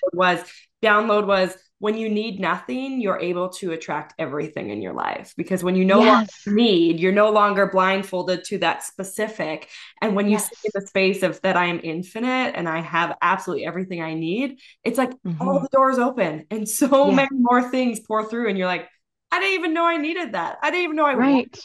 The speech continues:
Speaker 1: that."
Speaker 2: <laughs> I
Speaker 1: And now
Speaker 2: didn't
Speaker 1: that's
Speaker 2: know I
Speaker 1: pouring
Speaker 2: wanted
Speaker 1: through, and that's pouring through, and
Speaker 2: Right.
Speaker 1: right? But it's like getting away, 'cause that need is such a low vibration. It's such a,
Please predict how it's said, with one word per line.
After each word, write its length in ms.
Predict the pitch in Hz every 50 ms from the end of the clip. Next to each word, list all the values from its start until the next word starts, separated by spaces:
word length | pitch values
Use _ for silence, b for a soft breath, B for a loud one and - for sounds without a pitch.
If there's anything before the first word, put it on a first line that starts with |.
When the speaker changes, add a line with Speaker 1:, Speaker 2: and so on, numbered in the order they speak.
| - -
Speaker 1:
that." 340 | 190 170 165 160 151 - -
Speaker 2:
<laughs> 40 | -
I 100 | - - - - - -
Speaker 1:
And 100 | 254 247
now 160 | 247 403 -
Speaker 2:
didn't 120 | - 466 -
Speaker 1:
that's 200 | 349 403 415 -
Speaker 2:
know 60 | 392
I 40 | -
Speaker 1:
pouring 260 | 320 359 - 453 453
Speaker 2:
wanted 100 | 415 311
Speaker 1:
through, 220 | 285 247 240 220 233
and 200 | 226 269 - 349
that's 240 | 392 - - - - -
pouring 340 | 381 294 277 269 294 277 -
through, 180 | 285 262 415 226
and 100 | 233 -
Speaker 2:
Right. 60 | - - - - _ _ -
Speaker 1:
right? 360 | 214 226 226 233 302 440 494 480 403
But 100 | 392 320
it's 160 | 349 349 -
like 240 | 359 320 240 214 190
getting 320 | 240 247 254 320 349 349
away, 300 | 339 285 269 254 262 254 -
'cause 120 | 240 226 240
that 160 | 233 151 175
need 300 | 190 185 190 240 285 254
is 180 | 220 190 - -
such 220 | 240 277 247 -
a 80 | 311 202
low 420 | 165 160 156 160 165 180 202 226
vibration. 800 | 185 180 156 156 156 - - - - 220 233 - 202 175 156 160
It's 200 | 156 147 - -
such 220 | - 196 196 -
a, 100 | 220